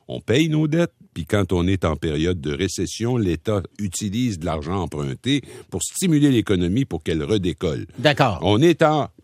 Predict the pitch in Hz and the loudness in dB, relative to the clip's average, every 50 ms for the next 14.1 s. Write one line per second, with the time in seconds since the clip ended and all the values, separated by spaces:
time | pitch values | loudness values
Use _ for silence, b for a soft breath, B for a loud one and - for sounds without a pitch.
0 | _ - _ - 87 120 156 147 120 92 82 78 - 73 73 71 - 76 76 73 | _ -18 _ 0 4 6 6 8 6 4 2 0 -2 -2 -2 -2 -2 -4 -4 -4
1 | - 67 65 - 67 - 135 135 131 127 120 120 120 117 123 143 156 - 165 156 | -4 -6 -4 -4 0 2 4 6 6 6 6 6 4 4 4 4 4 4 4 2
2 | 135 110 90 - 143 123 113 113 113 107 - 131 120 - 135 120 113 - 139 131 | 4 2 0 0 0 2 2 2 0 0 0 0 0 0 0 0 2 2 2 2
3 | 147 151 - - 220 180 208 175 147 143 151 156 165 214 262 277 - _ _ _ | 2 2 2 0 0 2 4 4 4 4 4 4 4 4 2 0 -4 _ _ _
4 | - - - 95 90 - 175 170 - - 123 107 107 117 117 123 151 170 160 143 | -8 -2 -2 0 4 6 4 4 4 4 2 6 6 6 6 8 6 6 6 6
5 | 139 117 117 110 110 156 165 - - - - 127 117 113 110 104 92 143 156 151 | 6 6 6 6 6 6 4 2 2 2 2 4 4 6 4 4 4 4 4 4
6 | 135 113 98 104 127 143 147 139 143 160 156 135 127 110 101 117 101 95 101 92 | 6 4 4 6 4 4 4 6 6 4 6 6 4 2 2 2 2 2 2 2
7 | 95 110 104 90 - - 131 143 135 127 110 104 101 107 117 123 120 107 92 92 | 4 2 2 2 2 2 4 4 6 4 4 4 4 4 4 4 4 2 2 2
8 | 87 87 90 87 98 110 117 110 95 87 73 69 - - - 95 90 82 80 - | 2 4 4 4 4 2 2 2 0 -2 -4 -6 -8 -6 -2 0 0 0 0 0
9 | 101 101 98 95 87 78 78 73 73 80 71 76 78 76 - - 110 - - 90 | 0 0 0 0 -2 -2 -2 -2 -4 -4 -4 -4 -4 -4 -4 -6 -8 -6 -4 -4
10 | 87 78 69 65 - - 107 - B B B B B B B - 98 98 107 113 | -4 -4 -4 -6 -8 -8 -8 -8 B B B B B B B 2 2 4 4 4
11 | 101 95 98 90 87 87 110 113 98 92 85 80 - - 117 175 151 98 - B | 4 4 4 4 4 4 4 4 4 4 2 0 -2 -2 2 2 2 2 0 B
12 | B B B B - 104 110 113 123 120 113 104 113 147 202 254 262 233 190 127 | B B B B 4 6 6 8 8 8 8 8 8 8 8 8 6 6 4 4
13 | - 120 117 107 107 98 98 110 123 117 98 87 - 85 107 113 151 269 294 285 | 4 2 4 4 4 4 4 4 2 2 2 0 0 0 2 2 2 0 0 0
14 | 294 294 | 0 0